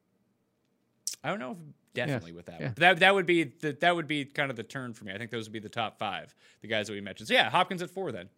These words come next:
Speaker 1: So, yeah, no real big difference.
Speaker 2: So I have
Speaker 1: I
Speaker 2: Hopkins at three. He's still in the side. Yeah, so
Speaker 1: Sure.
Speaker 2: we're nitpicking three and four.
Speaker 1: Well, I think the, I think the thing is, I had him at number one going into last year.
Speaker 2: Okay.
Speaker 1: And, and this year I would have him at number four. Like, I,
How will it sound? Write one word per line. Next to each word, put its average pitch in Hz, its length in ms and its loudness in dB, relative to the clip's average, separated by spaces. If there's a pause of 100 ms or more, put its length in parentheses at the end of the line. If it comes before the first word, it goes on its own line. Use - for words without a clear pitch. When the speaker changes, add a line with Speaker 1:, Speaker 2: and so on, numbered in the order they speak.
Speaker 1:
So, 208 160 -6
yeah, 214 160 0
no 196 220 -2
real 190 160 2
big 131 160 -2
difference. 110 100 0
Speaker 2:
So 165 80 10
I 175 80 12
have 180 100 12
Speaker 1:
I 185 60 12
Speaker 2:
Hopkins 190 240 10
at 185 80 8
three. 180 200 8
He's 143 100 6
still 196 160 10
in 175 40 6
the 175 60 2
side. 180 220 6
Yeah, 160 160 8
so 151 240 8
Speaker 1:
Sure. 151 100 8
Speaker 2:
we're 156 100 8
nitpicking 156 520 4
three 151 160 6
and 139 100 2
four. 117 340 2
Speaker 1:
Well, 226 140 10
I 233 80 12
think 233 180 4
the, 226 120 4
I 226 80 8
think 247 140 0
the 220 60 0
thing 208 140 0
is, 160 140 0
I 160 160 4
had 190 160 8
him 180 60 2
at 175 60 -2
number 151 220 2
one 127 460 2
going 123 260 0
into 120 220 -4
last 110 420 -2
year. 98 400 -4
Speaker 2:
Okay. 185 240 10
Speaker 1:
And, 160 200 8
and 143 100 -6
this 139 100 -2
year 131 140 2
I 123 80 4
would 117 80 0
have 117 160 2
him 123 80 -8
at 117 60 -10
number 120 200 -6
four. 131 340 -4
Like, 98 220 -8
I, 123 240 0